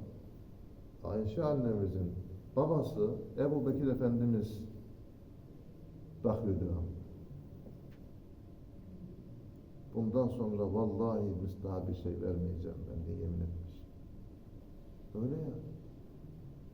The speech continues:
Yani adamın hatırına bari bunu yapma. Dedikodu yayıyorsun da,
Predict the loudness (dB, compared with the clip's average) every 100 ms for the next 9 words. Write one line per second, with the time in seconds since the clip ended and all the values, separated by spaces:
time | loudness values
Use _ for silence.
0 | -6 -2 2 0 2 2 4 4 2 2
1 | 2 4 6 8 10 10 8 8 6 2
2 | -2 -4 -8 -10 -12 -12 -12 -12 -14 -14
3 | -12 -12 -14 -14 -14 -14 -14 -14 -14 -14
4 | 0 2 4 4 6 6 8 8 8 6
5 | 4 4 4